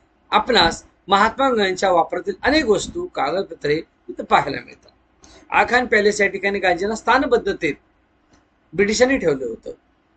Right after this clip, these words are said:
आणि तिथेच त्यांची प्रिय पत्नी कस्तुरबा गांधी यांचा मृत्यू झाला. त्यानंतर गांधींच्या वास्तू आहेत, कागदपत्र आहेत, तिथेच राहिली आणि त्या वस्तू त्या आखान पॅलेसमध्ये जतन करून ठेवलेल्या आहेत. ते एक गांधी स्मारक संग्रहालय झालेलं आहे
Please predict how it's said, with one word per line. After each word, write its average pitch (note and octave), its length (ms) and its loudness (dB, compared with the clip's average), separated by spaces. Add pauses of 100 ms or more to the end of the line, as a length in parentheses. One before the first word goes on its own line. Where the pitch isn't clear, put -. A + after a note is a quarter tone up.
(140)
आणि G3+ 160 0
तिथेच G#3+ 520 4 (260)
त्यांची G3+ 260 -4
प्रिय B3+ 260 0
पत्नी F#3+ 320 -4
कस्तुरबा G#3+ 500 0
गांधी C#3 420 -4 (160)
यांचा A3+ 180 0
मृत्यू - 300 -8
झाला. - 220 -20 (1000)
त्यानंतर D#4 380 4
गांधींच्या B3+ 500 2
वास्तू A3+ 400 2
आहेत, D3 260 4 (160)
कागदपत्र B3 500 4
आहेत, G3 200 4
तिथेच B3+ 280 -2
राहिली B2+ 260 -6 (800)
आणि G#3 320 2 (200)
त्या C#4+ 140 6
वस्तू G#3 440 6
त्या G3+ 160 0
आखान G#3+ 400 0
पॅलेसमध्ये F3+ 380 0
जतन D4+ 380 -2
करून C#4+ 280 -6
ठेवलेल्या C#3 340 -6
आहेत. C3+ 100 -10 (320)
ते C#4+ 80 2
एक A#3+ 220 -2
गांधी G#3+ 320 4
स्मारक A#3 380 0
संग्रहालय F3+ 560 -4
झालेलं C3 380 -8
आहे B2 80 -4